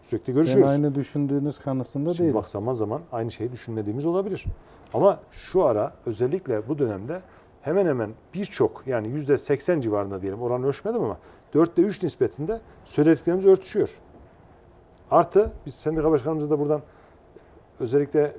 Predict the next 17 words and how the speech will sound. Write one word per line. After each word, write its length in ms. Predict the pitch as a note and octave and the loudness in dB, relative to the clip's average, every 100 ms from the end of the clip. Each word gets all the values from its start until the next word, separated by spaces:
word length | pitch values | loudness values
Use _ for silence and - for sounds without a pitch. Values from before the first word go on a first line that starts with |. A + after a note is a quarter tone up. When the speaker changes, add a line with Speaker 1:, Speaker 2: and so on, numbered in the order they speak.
| B2 | -10
Speaker 1:
bir 160 | B2+ | 0
borcumuz 400 | C3 C#3 C#3+ C#3+ | 4 4 4 0
vardı. 200 | A2+ F#2+ | 0 -2
Ziyaret 280 | G2 C3+ B2+ | 0 2 2
edeceğimizi 360 | B2 A2+ G#2+ - | 0 0 -2 0
söyledik. 440 | D3 C3+ E3+ - D#3+ | 2 2 0 -10 -6
Orada 180 | C3+ | -2
yalan 220 | D#3 F3+ C3 | 2 2 0
çıktı. 260 | - - - | -4 -18 -10
Kendisine 300 | A#2 - C3 | -8 -6 -2
ziyaret 280 | C3 D3+ | 0 0
edemedik. 480 | E3 D#3 G#2 E2 - - | 0 -2 -2 -6 -16 -16
Çok 240 | - D3 - | -6 -6 0
yoğun 260 | B2+ C#3+ | 0 2
bir 40 | A#2+ | -2
gündem 340 | G#2 A#2+ C#3 | -4 -2 -2
oldu. 140 | G2 | -2